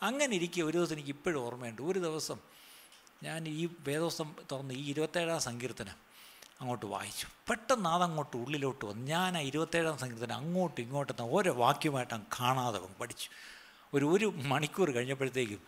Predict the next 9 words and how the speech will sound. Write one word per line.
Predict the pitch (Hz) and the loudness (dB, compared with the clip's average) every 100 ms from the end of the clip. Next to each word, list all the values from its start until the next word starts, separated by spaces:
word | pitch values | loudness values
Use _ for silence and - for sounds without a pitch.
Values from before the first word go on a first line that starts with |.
| - - 131 | -18 -8 -4
അങ്ങോട്ടും | 151 175 139 | 2 2 2
ഇങ്ങോട്ടും | 135 147 147 135 | -2 -2 -2 -2
നടന്ന് | 120 120 | -2 -2
ഇരുപത്തേഴാം | 135 196 240 226 208 185 139 | -2 2 4 6 8 8 6
സങ്കീർത്തനം | 135 135 131 120 113 131 | 4 0 -2 -4 -6 8
മുഴുവൻ | 170 175 147 113 - | 10 10 8 2 -2
കാണാതെ | 127 135 120 98 | 2 4 4 0
അങ്ങ് | 92 95 | -8 -12
പഠിച്ചു. | - - | -14 -14